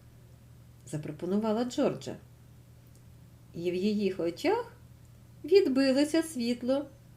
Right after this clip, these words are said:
єдиної свічки в печері. "Як саме?" збадьорився Дік.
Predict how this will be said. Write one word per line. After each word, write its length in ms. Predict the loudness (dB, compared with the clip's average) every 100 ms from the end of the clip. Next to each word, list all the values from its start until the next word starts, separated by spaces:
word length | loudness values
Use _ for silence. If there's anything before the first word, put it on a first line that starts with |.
| -20 -8
єдиної 640 | -2 0 2 0 0 0
свічки 540 | -2 -4 -2 -2 -4 -6
в 60 |
печері. 560 | -4 -6 -4 -4 -4 -6 -12 -20 -20 -20 -20 -20 -20 -20 -20 -20 -20 -20 -20 -20 -20 -20 -4
"Як 260 | 2 2
саме?" 540 | 2 0 0 2 0 0 -6 -20 -20 -20 -20 -20 -20 -20 -16 -10
збадьорився 720 | 2 4 4 2 2 -2 -6
Дік. 300 | -6 -8